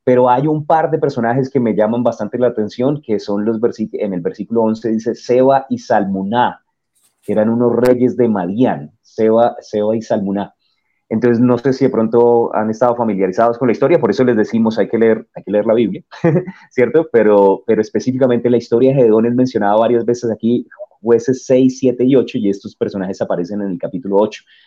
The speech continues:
Eh, y no sé si quieres compartir también algo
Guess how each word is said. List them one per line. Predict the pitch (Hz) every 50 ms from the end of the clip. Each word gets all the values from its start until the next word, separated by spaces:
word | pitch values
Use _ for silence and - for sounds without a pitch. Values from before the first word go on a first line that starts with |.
| _ _ _ _ _ -
Eh, | - 101 104 101 - -
y | - 101 98 101 98 - 71
no | 92 101 98 98
sé | - 117 110
si | - 113 113 107 - -
quieres | - 110 104 104 98
compartir | - 107 92 95 85 85 95 90
también | 90 101 98 104 101
algo | 101 104 101 95 101 104 98 -